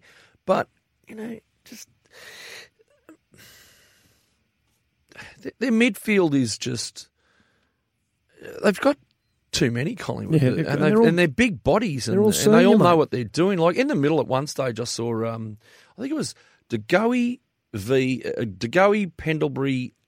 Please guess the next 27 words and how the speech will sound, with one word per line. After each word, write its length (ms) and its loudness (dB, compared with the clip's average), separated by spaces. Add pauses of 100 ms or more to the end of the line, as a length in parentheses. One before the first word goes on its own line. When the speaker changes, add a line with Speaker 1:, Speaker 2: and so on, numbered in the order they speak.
Speaker 1:
and 540 -6
Sidebottom 760 -4 (440)
v, 640 -2 (960)
I 40 -6
think 140 -2
it 40 0
was 140 -4
Walsh, 640 -4 (200)
Setterfield. 960 -4 (2000)
Speaker 2:
Petreski, 480 0
Seaton, 320 -4
maybe. 120 -2
Speaker 1:
I 40 -2
think 200 -2
so. 280 -6
Speaker 2:
Yeah. 240 0 (440)
Speaker 1:
And 120 -2
we 100 -2
actually 320 -6
won 380 -4 (460)
the 80 -4
clearance. 640 -8 (420)
<laughs> 420 -20
I 80 0
mean, 180 0 (720)
look 180 -10
at, 60 -14